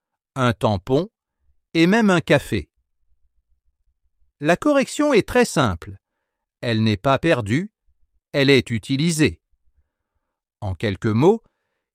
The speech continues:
Camille passe donc d'une enquête sur un objet disparu à une négociation pour récupérer une table improvisée. La dernière réplique de Marc donne le vrai statut absurde de l'objet. Elle est en C D I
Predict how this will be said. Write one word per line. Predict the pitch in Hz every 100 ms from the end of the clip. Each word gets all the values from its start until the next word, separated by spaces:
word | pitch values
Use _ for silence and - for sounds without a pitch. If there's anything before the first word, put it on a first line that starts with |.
| _
Camille | 196 185 240 247
passe | - 160 123
donc | 113 185 208 117
d'une | 117 123
enquête | 123 120 185 202
sur | - 147 123
un | 127 127
objet | 113 135 120
disparu | 127 - - 117 135 196 165
à |
une | 117 113 117
négociation | 135 127 120 120 - 170 202 214
pour | 131 98 104
récupérer | 151 - 117 117 143 185
une | 117
table | - 156 139 117
improvisée. | 113 - 120 104 87 90 - _ _ -
La | 127 123 107
dernière | 143 131 151 143
réplique | 98 123 - 165 113
de | 107
Marc | 113 170 - - 120
donne | 117 135 117
le | 107
vrai | 98 135 139
statut | - 127 - 143
absurde | 113 101 - 220 135 117
de | 110
l'objet. | 104 98 101 160 240 254 _ _ _ _ _ _ -
Elle | 156 143
est | 151 - 120
en | 113
C | - - 147
D | 110 139 -
I | 175 240